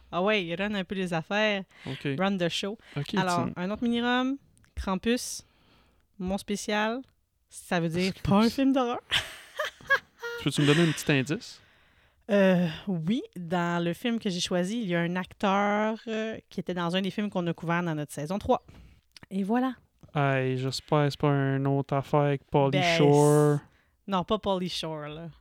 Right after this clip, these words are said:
Speaker 1: J'ai lâché. Pauly Shore, on l'a pas couvert en saison trois, on l'a couvert en saison deux.
Speaker 2: Hmm.
Speaker 1: Avec Encino Man, qui était mon spécial. Donc,
Speaker 2: Les
Speaker 1: si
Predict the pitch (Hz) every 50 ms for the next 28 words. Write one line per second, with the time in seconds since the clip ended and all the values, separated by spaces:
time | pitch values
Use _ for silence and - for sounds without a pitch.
0 | _ _ _ - 165 165 160 - - 196 - _ - - 190 202 220 - - 370
1 | 370 247 202 185 - - 220 - - 185 202 208 220 214 208 190 180 170 170 170
2 | - 175 165 175 165 160 - - 294 285 247 - - 202 196 208 190 - 202 190
3 | 196 190 180 170 170 180 196 - - - - - - 180 175 151 - - - -
4 | _ _ _ _ _ _ _ - 165 160 160 156 - - - 202 208 208 - -
5 | 220 214 208 208 214 220 220 208 202 - 180 - 180 175 170 165 170 - - 180
6 | - - 139 131 131 135